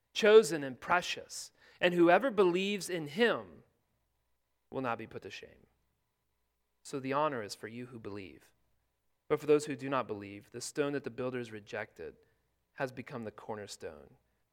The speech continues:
and a stone of stumbling, and a rock of offense. That was promised in Psalm one thirty-two. "The enemies I will clothe with shame,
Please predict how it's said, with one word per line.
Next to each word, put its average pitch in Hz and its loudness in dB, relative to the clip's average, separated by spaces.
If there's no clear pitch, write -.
and 135 -12
a 123 -12
stone 143 -4
of 113 -8
stumbling, 117 -12
and 139 -8
a 127 -6
rock 113 -2
of 107 -14
offense. - -14
That 117 -10
was 127 -12
promised 147 -4
in 135 -12
Psalm 135 -4
one 127 -6
thirty-two. 110 -14
"The 120 -6
enemies 139 -6
I 117 -4
will 113 -8
clothe 139 -6
with 110 -14
shame, 90 -14